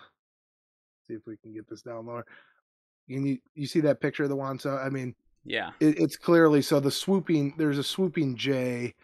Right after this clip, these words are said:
Speaker 1: I, guys, go look it up. It's, it's, it's, you can find them side by side. There's plenty of pictures of it, but there's a whole, I would say, inch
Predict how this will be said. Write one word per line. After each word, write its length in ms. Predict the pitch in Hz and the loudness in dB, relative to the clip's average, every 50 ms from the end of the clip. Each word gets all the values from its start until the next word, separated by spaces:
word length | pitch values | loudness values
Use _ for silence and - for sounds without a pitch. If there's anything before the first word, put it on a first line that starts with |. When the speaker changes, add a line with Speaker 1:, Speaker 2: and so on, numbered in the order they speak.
| - - - _ | -20 -20 -12 _
Speaker 1:
I, 380 | 135 143 147 139 135 131 135 135 131 135 135 151 151 147 | 6 6 6 8 6 -4 -6 -8 -12 -16 -18 -18 -6 0
guys, 280 | 156 151 147 147 135 | 2 4 6 4 4
go 160 | - - 147 | 4 2 4
look 160 | 147 147 131 135 | 4 4 2 0
it 60 | 123 | -4
up. 180 | 120 117 113 | -6 -6 -8
It's, 160 | 127 120 - 147 | -12 -10 -8 -6
it's, 260 | 135 131 120 - - | -6 -6 -6 -8 -10
it's, 440 | 135 143 123 117 - - - 143 _ _ _ _ _ _ | -8 -8 -8 -8 -10 -20 -20 -20 _ _ _ _ _ _
you 160 | 151 135 131 | -6 -6 -6
can 140 | 127 135 120 | -6 -4 0
find 200 | - 147 143 127 | 0 2 2 0
them 120 | 123 113 | -2 -4
side 260 | - - 135 120 117 | -4 -6 -6 -6 -6
by 140 | 117 117 113 | -6 -8 -8
side. 320 | 107 - 127 113 110 107 113 | -8 -10 -10 -10 -10 -10 -10
There's 140 | 117 110 | -12 -12
plenty 260 | - _ 123 113 110 107 | -12 _ -12 -12 -12 -12
of 60 | 104 | -14
pictures 320 | 131 113 - - 113 110 | -14 -16 -14 -14 -14 -12
of 120 | 117 113 113 | -12 -12 -12
it, 100 | 113 110 | -12 -12
but 140 | 117 117 - _ _ _ - _ _ _ _ _ _ _ _ | -14 -14 -14 _ _ _ -20 _ _ _ _ _ _ _ _
there's 200 | - 139 135 131 | 4 4 4 4
a 60 | 135 | 2
whole, 520 | 117 - 156 151 143 135 131 127 123 123 123 | 2 4 6 8 8 8 8 6 4 2 0
I 100 | 123 123 | 0 -2
would 160 | 120 120 107 | -4 -4 -6
say, 260 | - - 120 117 117 _ | -8 -8 -8 -8 -10 _
inch 520 | _ 135 127 117 107 104 - - - - | _ -6 -6 -6 -8 -10 -10 -10 -10 -10